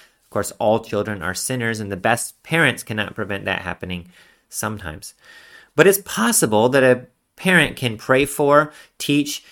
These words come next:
set an example for, and do everything else in their power to raise up their child to know God. And when the child grows up, he may still reject God and rebel against him. Does that disqualify a man from being an elder if his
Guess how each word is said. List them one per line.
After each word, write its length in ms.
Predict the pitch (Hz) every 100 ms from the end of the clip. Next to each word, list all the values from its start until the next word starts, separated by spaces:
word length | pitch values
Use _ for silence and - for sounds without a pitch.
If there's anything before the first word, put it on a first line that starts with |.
| _
set 240 | - 147 -
an 80 | 135
example 440 | 107 127 135 139
for, 240 | - 147
and 120 | 147 135
do 120 | 147
everything 720 | - 196 247 247 233 233 226
else 320 | - 180 190 -
in 140 | 165
their 140 | 165
power 640 | 165 - 190 202 180 131 139
to 180 | - 127
raise 240 | 139 156
up 120 | 165
their 100 | 143
child 240 | - 139 -
to 80 |
know 180 | 117 135
God. 420 | 165 107 87 - _ - - _
And 160 | 131 147
when 100 | 175
the 60 |
child 320 | 170 170 175
grows 240 | 156 160 160
up, 320 | 156 135 - _ _
he 160 | -
may 160 | 135 131
still 320 | 127 - 131
reject 480 | 131 123 107 117 -
God 340 | 101 95 92 -
and 200 | 110 98
rebel 560 | 95 80 87 85 85 - - _ -
against 420 | 85 82 80 -
him. 280 | 131 117 - _ _ _ _ _ _ _ _ _ _
Does 140 | 107
that 240 | 117 127 120
disqualify 600 | 127 - 113 107 107 104
a 40 |
man 300 | 101 90 87
from 220 | 90 92 87
being 260 | 87 87
an 100 | 90 - -
elder 500 | 143 156 101 92 -
if 260 | 113 107
his 360 | 110 98 -